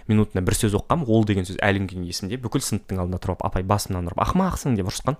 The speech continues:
Сол, сол кезде бір-ақ сөз оққам, «ол» деген. Сосын бір жарым ай өткеннен кейін жиырма екі сөз оққам әліппеден. Ойлашы, мектепті ауыстырғаным қалай әсер еткен. И, а, төртінші сыныпта, қателеспесем, сыңарым екеуміз, біз вокалға қатыстық. Сол кезде, а,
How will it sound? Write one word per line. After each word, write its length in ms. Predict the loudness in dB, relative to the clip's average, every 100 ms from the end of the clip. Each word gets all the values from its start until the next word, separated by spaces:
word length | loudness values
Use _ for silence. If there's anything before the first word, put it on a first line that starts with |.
| _ -20 -20 -20 -16 -4
Сол, 120 | -2
сол 180 | 2 2
кезде 120 | 4
бір-ақ 180 | 4 2
сөз 160 | 0 -4
оққам, 240 | -4 -2
«ол» 160 | 2 2
деген. 240 | 0 -4 -10 -18 -20 -8
Сосын 360 | -4 -2 -2 0
бір 160 | 2
жарым 240 | 4 6 6
ай 100 | 4
өткеннен 340 | 0 0 0
кейін 160 | 2 4
жиырма 180 | 6 4
екі 160 | 2
сөз 140 | -2 -4
оққам 240 | -4 -2 -2
әліппеден. 360 | -2 -2 0 -2 -2 _ -20 -14 -2
Ойлашы, 240 | 0 0 0
мектепті 320 | -2 -2 -2
ауыстырғаным 380 | 0 0 -2 0
қалай 200 | 2 2
әсер 160 | 0 -6
еткен. 200 | -8 -12 -12 -18 -18 -18 -6
И, 320 | 0 2 4 2
а, 200 | 0 4
төртінші 320 | 2 4 -2
сыныпта, 220 | -2 -2
қателеспесем, 540 | 0 0 -2 -4 -4 -2
сыңарым 320 | 0 2 2
екеуміз, 320 | 0 -2 -2
біз 160 | -2 -4 -2
вокалға 400 | 2 2 2 -2
қатыстық. 480 | -6 -6 -8 -8 -6
Сол 140 | -4
кезде, 340 | -2 2 0 0 -10 -18 -4
а, 840 | 0 4 4 4 2 0 0 -2